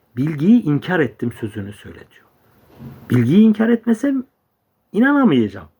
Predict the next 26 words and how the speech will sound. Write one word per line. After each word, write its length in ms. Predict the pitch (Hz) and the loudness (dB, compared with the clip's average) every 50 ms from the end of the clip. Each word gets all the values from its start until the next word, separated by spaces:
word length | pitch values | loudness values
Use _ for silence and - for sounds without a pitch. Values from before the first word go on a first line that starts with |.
| _ _ _ _ _ _ _ _ _ - | _ _ _ _ _ _ _ _ _ -10
İnanmak 460 | 113 110 127 127 143 180 226 240 - | -6 -6 -4 -4 0 0 0 0 -2
istiyorum. 520 | - - - - 170 156 151 170 226 220 - _ _ _ _ _ - | -6 -14 -4 0 2 2 2 2 0 -2 -4 _ _ _ _ _ -8
İnanmak 440 | 135 143 175 196 214 240 269 254 - | -4 -2 0 2 2 2 2 0 -4
istiyorsam 580 | - - - - 139 143 143 - 240 269 262 - _ _ _ _ _ _ _ - | -8 -10 -6 -2 -2 -2 -2 -2 -4 -4 -6 -8 _ _ _ _ _ _ _ -4
bilgiyi 420 | 139 143 135 113 123 131 120 113 | -2 -2 -2 0 2 4 4 4
inkar 220 | 104 101 - - - | 2 -2 -8 -14 -20
edeceğim. 460 | - - _ _ _ _ - - _ _ _ _ _ _ _ _ _ _ _ _ _ _ - | -20 -20 _ _ _ _ -20 -20 _ _ _ _ _ _ _ _ _ _ _ _ _ _ -4
Görüyor 240 | - 135 175 240 262 | 0 2 4 4 4
musunuz? 380 | 220 - - - - 95 - - _ _ _ _ _ _ _ _ _ _ _ _ _ _ _ _ _ _ | 2 0 -2 -10 -20 -20 -20 -20 _ _ _ _ _ _ _ _ _ _ _ _ _ _ _ _ _ _
Yani 120 | - 117 113 | -10 -10 -6
şimdi 260 | - - 123 113 113 | -2 0 0 0 2
Galile 420 | 107 127 135 147 143 135 139 131 | 0 0 0 0 0 0 -2 -2
ne 80 | 156 214 | 0 0
yapsın? 440 | 247 220 143 - - - - 113 107 | 0 -2 -2 -6 -10 -10 -8 -6 -4
Yani 320 | 113 120 120 117 117 110 - - - _ _ _ - | -4 -4 -4 -4 -6 -6 -8 -14 -20 _ _ _ -20
işte 300 | - - - 123 117 117 - | -20 -10 -6 -6 -6 -6 -6
yine 280 | - 107 131 143 131 110 | -4 -2 0 0 0 0
de 80 | 131 | -2
mahkemeden 640 | 143 135 123 123 120 - 131 123 127 123 123 123 117 | -2 -2 -2 -4 -4 -4 -2 -2 0 0 0 -2 -4
çıkarca 920 | - - - - 147 135 110 98 - _ _ _ _ _ - 127 123 110 101 | -6 -8 -6 -4 -4 -4 -6 -8 -14 _ _ _ _ _ -10 -8 -6 -4 -2
diyor 140 | 156 208 | -2 -2
ki 100 | 202 - _ _ | -2 -4 _ _
kim 240 | - - 156 139 | -6 -2 0 0
ne 140 | 131 127 113 | 0 0 0
derse 380 | 117 117 117 - - 117 113 110 | 0 -2 -4 -4 -6 -6 -4 -2
desin 380 | 151 151 156 - 165 208 208 | -4 -4 -2 -2 -4 -4 -4